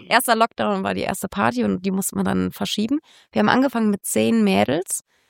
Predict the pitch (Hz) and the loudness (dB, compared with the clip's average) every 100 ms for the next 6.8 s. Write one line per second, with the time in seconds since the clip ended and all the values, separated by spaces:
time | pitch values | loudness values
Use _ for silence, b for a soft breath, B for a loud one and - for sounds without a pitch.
0 | _ _ _ _ 208 208 196 143 196 - | _ _ _ _ 4 4 4 0 0 0
1 | 170 - - 330 254 - 170 165 - 185 | 0 0 2 2 2 2 0 0 -2 -4
2 | - 151 170 220 175 147 - _ _ _ | -2 -4 -2 0 0 -2 -10 _ _ _
3 | _ _ _ - 202 202 - 185 247 240 | _ _ _ -4 -2 -2 -2 0 4 4
4 | 151 131 - _ _ - 185 208 151 180 | 2 -6 -12 _ _ -8 -6 -6 -4 0
5 | 208 254 180 202 175 180 - 160 - 202 | 2 2 4 4 4 2 -2 -8 -6 -2
6 | 285 202 180 - 180 202 208 | -2 -2 -2 0 0 0 -4